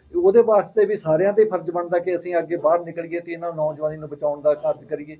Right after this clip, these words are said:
ਇਹ ਮੇਰਾ ਖਿਆਲ ਹੈ ਕਿ ਹੁਣ ਕਿ ਇਹ ਮਾਮਲੇ ਤੇ ਕਿਸੇ ਵੀ ਮਾਮਲੇ ਤੇ ਕਿ ਦੂਜੀਆਂ ਪਾਰਟੀਆਂ ਵੀ ਕੋਈ ਵੱਡਾ ਸਟੈਂਡ ਨਹੀਂ ਲੈ ਰਹੀਆਂ।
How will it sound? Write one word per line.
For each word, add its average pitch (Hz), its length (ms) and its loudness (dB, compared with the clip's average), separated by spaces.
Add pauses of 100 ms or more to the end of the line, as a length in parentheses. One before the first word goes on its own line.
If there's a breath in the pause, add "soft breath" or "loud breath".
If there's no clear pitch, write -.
(280 soft breath)
ਇਹ 175 80 2
ਮੇਰਾ 170 200 4
ਖਿਆਲ 170 200 2
ਹੈ 170 60 4
ਕਿ 170 120 -6
ਹੁਣ 165 160 -4
ਕਿ 175 140 -14
ਇਹ 170 320 -2
ਮਾਮਲੇ 160 400 2
ਤੇ 165 140 -4
ਕਿਸੇ 185 320 2
ਵੀ 233 120 4
ਮਾਮਲੇ 180 360 -2
ਤੇ 180 120 -4
ਕਿ 175 120 -14
ਦੂਜੀਆਂ 151 320 -8
ਪਾਰਟੀਆਂ 165 360 0
ਵੀ 196 80 -12
ਕੋਈ 185 180 0
ਵੱਡਾ 160 260 0
ਸਟੈਂਡ 170 280 -14
ਨਹੀਂ 175 120 -16
ਲੈ 175 160 -8
ਰਹੀਆਂ। 165 220 -14